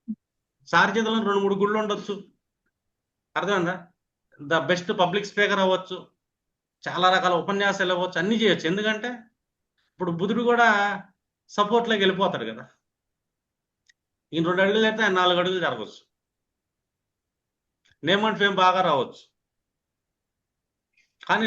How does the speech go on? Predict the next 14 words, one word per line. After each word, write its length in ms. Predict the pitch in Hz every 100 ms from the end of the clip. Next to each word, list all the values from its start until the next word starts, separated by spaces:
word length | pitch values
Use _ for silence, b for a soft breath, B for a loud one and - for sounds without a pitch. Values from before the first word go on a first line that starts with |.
| 190
నేమ్ 180 | 196 220
and 80 | 208
ఫేమ్ 140 | 214 208
రావడానికి 400 | 202 202 202 202 185
కొద్దిగా 220 | 165 160
ఇబ్బంది 200 | 156 185
ఉంటుంది. 200 | 151 117 135
ఎందుకంటే 380 | 175 190 190 202 175 170 135
బాధకాధిపతి 580 | 160 196 202 196 185 170
సూర్యుడు 240 | 180 180
కూడా 120 | 185 170
కూర్చున్నాడు 340 | 160 147 120
అక్కడే. 200 | 117 113 113 _ _ _ _ _ _ _ _ _ _ _ _ _ _ _ _ _ _ _ _ _ _ _ _ _ _ 139
అర్థమైందా? 340 | 160 143 135